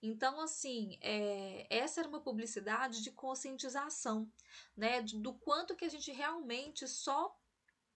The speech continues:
as, a, só fica muito preso no nosso mundo. E em muitos momentos a gente não busca entender a dor de outras pessoas, é, de outras culturas,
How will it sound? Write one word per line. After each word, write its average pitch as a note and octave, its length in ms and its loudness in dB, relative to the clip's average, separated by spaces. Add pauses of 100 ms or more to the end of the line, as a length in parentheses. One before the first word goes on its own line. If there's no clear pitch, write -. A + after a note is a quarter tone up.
(360)
as, A#3+ 320 2
a, B3 60 6
só C#4+ 240 6
fica F4+ 300 2
muito D#4+ 200 -4 (120)
preso D4+ 340 4
no D4 80 -8
nosso C#4 320 2
mundo. C4 540 0 (320)
E A#3+ 120 -2
em B3+ 80 -2
muitos D4 280 -2
momentos C#4 320 -2
a C#4+ 60 -4
gente C#4+ 180 -6
não D#4 200 0
busca D4+ 420 0
entender B3+ 460 2
a C4+ 140 4
dor A#3+ 540 6 (420)
de A#3 260 4
outras D#4+ 520 6
pessoas, A3+ 880 4 (260)
é, A3+ 300 6
de A3 160 4
outras F4+ 400 6
culturas, B3+ 840 2